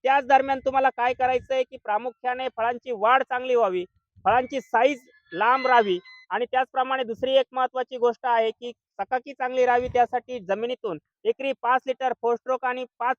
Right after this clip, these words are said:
किलो सोळा आठ बत्तीस या खताचं द्रावण आपण देऊन घ्यायचं आहे. त्यानंतर पुढचा इन्सेक्टिसाइडचा स्प्रे करत असताना तुम्हाला प्रामुख्याने खूप महत्त्वाचा स्प्रे आहे, बोकड्या असेल, व्हायरस असेल, पानं गोळा होणे असतील, या संदर्भामध्ये तो पुढचा स्प्रे असेल सिमोडीज, दोनशे लिटरला दोनशे मिली हा स्प्रे करून घ्या.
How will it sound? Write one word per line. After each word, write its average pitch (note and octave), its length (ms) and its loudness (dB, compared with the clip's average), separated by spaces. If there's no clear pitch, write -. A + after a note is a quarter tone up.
किलो G#3+ 200 -4
सोळा A3+ 280 0
आठ B3+ 160 2
बत्तीस A#3+ 380 -6
या A#3+ 80 -4
खताचं A#3 460 -8
द्रावण A3 360 2
आपण A#3 280 -6
देऊन A3 220 -2
घ्यायचं F3+ 300 -4
आहे. D3+ 80 -8
त्यानंतर C#4 520 0
पुढचा B3 400 0
इन्सेक्टिसाइडचा C4 840 -4
स्प्रे B3+ 260 -2
करत C4 280 -4
असताना C4 360 -4
तुम्हाला B3+ 320 -2
प्रामुख्याने B3 640 -6
खूप C4 200 -8
महत्त्वाचा B3+ 520 -2
स्प्रे B3 220 -6
आहे, G3+ 280 0
बोकड्या B3 360 0
असेल, C4 260 0
व्हायरस A#3 400 4
असेल, C4 360 0
पानं A#3 260 0
गोळा A#3+ 200 6
होणे B3 240 4
असतील, B3+ 380 -2
या A#3+ 140 4
संदर्भामध्ये B3 680 -2
तो B3+ 200 -6
पुढचा A#3+ 300 -4
स्प्रे - 240 -6
असेल G3 380 -2
सिमोडीज, B3 560 2
दोनशे A#3 380 2
लिटरला C4 400 0
दोनशे A3 360 -2
मिली B3+ 180 -2
हा A#3 180 4
स्प्रे A#3+ 260 -2
करून A#3+ 300 -6
घ्या. F3 160 0